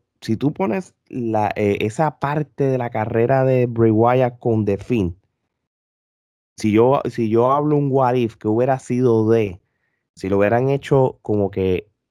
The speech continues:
no, no hay quien se lo gana porque era inmortal,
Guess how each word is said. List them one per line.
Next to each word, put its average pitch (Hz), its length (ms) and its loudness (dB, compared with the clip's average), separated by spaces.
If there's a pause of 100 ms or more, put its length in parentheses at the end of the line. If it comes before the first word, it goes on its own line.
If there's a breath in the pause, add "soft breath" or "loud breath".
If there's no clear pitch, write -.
(460)
no, 104 480 4
no 104 280 -2
hay 120 140 -2
quien 147 240 -4
se 143 180 -4
lo 135 120 -2
gana 127 300 -4
porque 98 200 -10
era 101 100 -6
inmortal, 123 640 -8